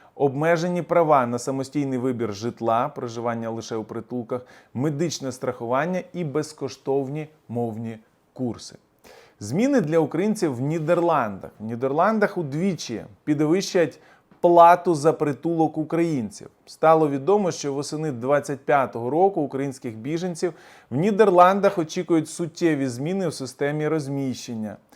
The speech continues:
Міністерка у справах біженців і міграці-, і міграції Мона Кейзер повідомила, що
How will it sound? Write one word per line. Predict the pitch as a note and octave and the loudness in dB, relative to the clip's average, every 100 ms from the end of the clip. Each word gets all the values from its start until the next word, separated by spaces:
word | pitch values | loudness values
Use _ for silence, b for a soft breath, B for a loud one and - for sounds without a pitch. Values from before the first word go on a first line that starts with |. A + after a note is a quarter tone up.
| B B - | B B -6
Міністерка | B2+ D3 - G3 F#3+ D3+ | -4 -2 2 2 4 -2
у | |
справах | - E3+ E3 D3+ B2+ | 0 6 8 8 2
біженців | A#2+ E3+ D#3 C3+ A2+ A#2 | -2 -4 -2 -4 -6 -6
і | B2 | -4
міграці-, | B2+ B2+ B2+ - - | -4 -4 -6 -8 -12
і | C3 | -8
міграції | C3+ C#3 A#2+ C3+ D3+ C3 - A#2 A2 | -6 -6 -6 -2 0 0 -2 -4 -4
Мона | A#2 C3+ D3 C#3+ B2+ | -4 -4 -4 -2 -4
Кейзер | - D#3 C#3+ B2+ G#2+ G#2 G#2 | -4 0 2 2 -2 -4 -4
повідомила, | A2+ A#2 A#2 D#3 G3+ G3 E3+ C#3+ | -6 -6 0 0 2 2 2 0
що | - C#3 C3+ | -2 0 0